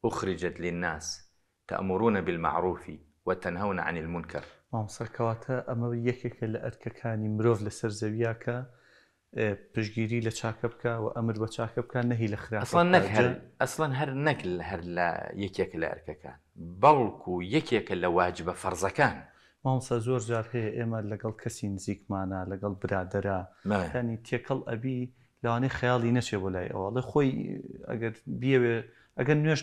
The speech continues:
Speaker 2: ناکە هاوڕێکەی، ئەڵێ گە خۆی بیەوێ نوێژەکە. یعنی بە ئەرکی سەرشانی نازانێ
Speaker 1: ئا.
Speaker 2: پێی بڵێ یارمەتی با. یان ئەگەر دوو دەستە خۆشک بە یەکەوەن دانێکیان، ئە، حیجاب ناکا یان ڕەو شتێکی هەیە، ئەم بە ئەرکی خۆی نازانێ پێی بڵێ مامۆستا. ئایا ئەمە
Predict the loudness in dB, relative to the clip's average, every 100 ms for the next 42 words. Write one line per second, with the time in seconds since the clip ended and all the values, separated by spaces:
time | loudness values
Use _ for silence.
0 | 4 4 2 2 2 2 -2 -2 -2 0
1 | 0 0 0 0 2 2 4 2 0 -4
2 | -6 -12 -12 -20 -10 -2 0 0 0 0
3 | -2 -2 -4 -2 -2 0 0 2 2 2
4 | 2 0 -2 2 2 2 0 0 -2 -6
5 | -16 -20 _ 2 4 2 -2 -2 0 2
6 | 2 0 0 -2 -2 0 0 -2 -8 -20
7 | _ 0 0 0 -4 -4 -2 -2 0 0
8 | 0 0 0 0 -2 -8 -20 _ _ 0
9 | 2 0 -2 0 -2 -4 -6 -8 -8 0
10 | 4 4 4 0 2 0 2 2 0 -4
11 | -6 -2 2 2 2 0 0 -2 0 0
12 | 0 -6 -20 -8 -2 0 -2 -4 -6 -4
13 | 0 0 0 0 -2 -4 -4 -4 -4 -6
14 | -6 -8 -10 -2 0 2 2